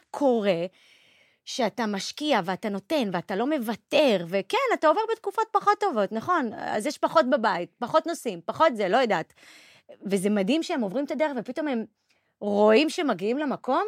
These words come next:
ל-, ל-, ל-, ל-, למקום הנחשף. איזה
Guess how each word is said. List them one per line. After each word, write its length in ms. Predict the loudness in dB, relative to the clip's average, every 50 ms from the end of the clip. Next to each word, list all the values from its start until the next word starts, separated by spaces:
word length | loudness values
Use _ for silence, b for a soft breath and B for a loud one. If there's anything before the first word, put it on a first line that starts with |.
| -4 -8 -8
ל-, 140 | -6 -6 -6
ל-, 300 | -4 -6 -6 -4 -4 -4
ל-, 180 | -4 -4 -4 -4 -4 -4
ל-, 240 | -4 -4 -4 -4
למקום 340 | -4 -4 -6 -4 -4 -4 -2
הנחשף. 600 | -2 -4 -4 -6 -8 -10 -10 -10 -12 -16 -20 -20 _ b b b b b b b b b b b b b b b
איזה 200 | -6 -6 -6